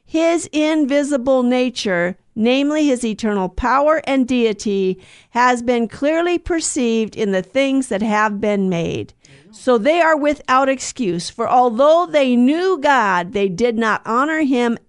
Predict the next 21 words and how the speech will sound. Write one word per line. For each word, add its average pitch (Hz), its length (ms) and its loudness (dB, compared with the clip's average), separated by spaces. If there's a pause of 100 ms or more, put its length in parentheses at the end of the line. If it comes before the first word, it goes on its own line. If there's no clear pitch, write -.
as 294 420 2
God 170 640 -4 (720)
or 285 520 4 (680)
give 269 240 2
thanks 330 520 -4
to 330 140 0
him, 226 420 -2 (840)
but 233 240 0
they 311 220 2
became 294 500 0
futile 320 640 0
in 240 180 -2
their 233 200 0
thinking, 247 760 -4
and 220 160 -2
in 226 220 0
their 220 160 0
senseless 320 640 -4
minds 226 640 0
were 214 240 -2
darkened. 220 880 -4